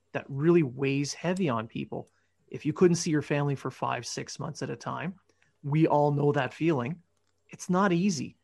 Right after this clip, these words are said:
and it's hard to, it's hard to perform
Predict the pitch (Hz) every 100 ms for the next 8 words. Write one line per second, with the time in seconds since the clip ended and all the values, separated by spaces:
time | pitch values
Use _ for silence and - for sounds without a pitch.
0 | _ _ _ - 147 - - 165 175 180
1 | 147 - _ _ _ _ _ _ _ _
2 | - - 160 147 160 185 185 - 165 156
3 | 151 139 - _ _ _ _ - 151 -
4 | 170 135